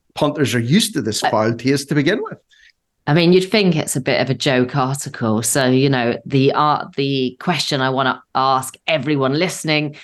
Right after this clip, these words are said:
Speaker 2: in the online chat, those lis-, watching on YouTube is, would you like to drink beer made from, uh, shower water that somebody else has previously used? Even if it was only fifty p, maybe, if you got it for a massive reduction, would you think,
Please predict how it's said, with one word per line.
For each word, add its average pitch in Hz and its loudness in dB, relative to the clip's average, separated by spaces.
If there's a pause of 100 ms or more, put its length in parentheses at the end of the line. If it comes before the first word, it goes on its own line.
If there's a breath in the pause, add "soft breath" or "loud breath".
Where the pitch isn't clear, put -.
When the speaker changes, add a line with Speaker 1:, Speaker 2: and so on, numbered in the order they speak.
(160 loud breath)
Speaker 2:
in 135 0
the 135 2
online 135 0
chat, 139 0
those 135 0
lis-, 143 -4
watching 143 -4
on 127 0
YouTube 139 -2
is, 139 0 (360 loud breath)
would 359 0
you 185 4
like 151 0
to 160 -12
drink 139 -4
beer 131 0
made 127 -2
from, 127 -4 (100)
uh, 123 -2
shower 127 0
water 120 -4
that 117 -8
somebody 123 2
else 117 -2
has 127 -2
previously 123 -2
used? 160 4 (680 loud breath)
Even 294 4
if 330 0
it 359 0
was 359 -2
only 370 2
fifty 370 -2
p, 359 -2
maybe, 202 -2
if 147 -4
you 151 0
got 165 0
it 190 -2
for 214 0
a 226 2
massive 254 0
reduction, 330 0
would 349 -2
you 330 0
think, 349 -2